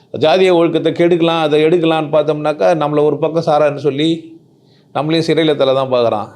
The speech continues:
So மனிதர்களை கூட்டமாவும் ஒற்றுமையாவும் வாழ விட்டுறது இல்ல. இது ஒற்றுமைக்கு ஆழம் கெட்டு போன இந்த சமூகமும் என்ன பண்றதுனாக்கா, கூட்டம் கூட்டமா சேர்ந்துன்னு ஒருத்தனோட ஒருத்தன் பெரியவன்றதுல போட்டி போடுறதுல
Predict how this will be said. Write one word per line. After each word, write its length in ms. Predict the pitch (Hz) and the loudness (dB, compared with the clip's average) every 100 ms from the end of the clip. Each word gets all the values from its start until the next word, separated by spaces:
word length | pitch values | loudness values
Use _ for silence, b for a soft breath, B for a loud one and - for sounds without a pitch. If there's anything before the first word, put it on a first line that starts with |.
| B B B | B B B
So 200 | - 131 | -8 -4
மனிதர்களை 380 | 147 185 175 147 | 0 0 2 0
கூட்டமாவும் 540 | 151 160 160 156 160 | 0 -2 -2 0 0
ஒற்றுமையாவும் 440 | 156 160 160 160 147 | 0 -2 -2 0 2
வாழ 160 | 165 170 | 2 2
விட்டுறது 360 | 139 120 110 | 0 -4 -4
இல்ல. 200 | 104 - - _ _ b b b b _ | -6 -10 -12 _ _ b b b b _
இது 240 | 156 160 165 | 0 0 2
ஒற்றுமைக்கு 400 | 220 220 202 185 | 0 2 2 2
ஆழம் 280 | 170 160 | 2 0
கெட்டு 260 | 156 165 165 | -2 -2 -2
போன 180 | 156 156 | -2 -2
இந்த 140 | 147 | -2
சமூகமும் 540 | 147 147 180 185 180 170 | -2 -2 -2 -2 0 -2
என்ன 180 | 160 | -2
பண்றதுனாக்கா, 640 | 151 147 143 143 151 165 147 | -4 -4 -4 -6 -4 -4 -2
கூட்டம் 240 | 160 156 | -2 -2
கூட்டமா 280 | 143 143 156 143 | -2 -4 -4 -6
சேர்ந்துன்னு 280 | 139 160 | -4 -2
ஒருத்தனோட 340 | 147 156 151 151 | -2 -2 0 0
ஒருத்தன் 260 | 135 135 | 0 -2
பெரியவன்றதுல 580 | 127 131 139 127 123 135 | -4 -4 -4 -8 -8 -4
போட்டி 220 | 143 143 | -2 -4
போடுறதுல 360 | 131 127 117 | -4 -6 -6